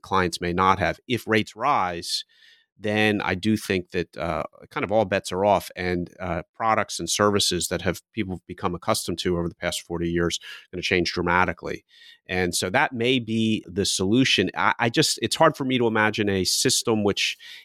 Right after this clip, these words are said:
if your rendering is correct, and I have no reason to doubt it, is, is that dysfunctional can continue in perpetuity.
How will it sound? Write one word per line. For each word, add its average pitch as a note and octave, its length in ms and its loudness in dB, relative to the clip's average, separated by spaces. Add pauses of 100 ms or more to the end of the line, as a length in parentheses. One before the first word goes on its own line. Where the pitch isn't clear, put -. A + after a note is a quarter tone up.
(160)
if B2 220 -4
your A#2+ 260 2 (160)
rendering A#2+ 540 2
is G2 160 -2
correct, C#3 480 -2
and G#2+ 100 -8
I G#2+ 40 0
have G#2+ 100 0
no G#2+ 80 2
reason G#2 300 2
to F2+ 60 -8
doubt A#2 340 2
it, F#2 160 -2
is, F#2+ 340 -4
is F#2 300 -4
that G2+ 320 0 (500)
dysfunctional A2+ 640 2
can G2+ 160 -8
continue G2 680 0
in F#2+ 140 -4
perpetuity. G2+ 840 0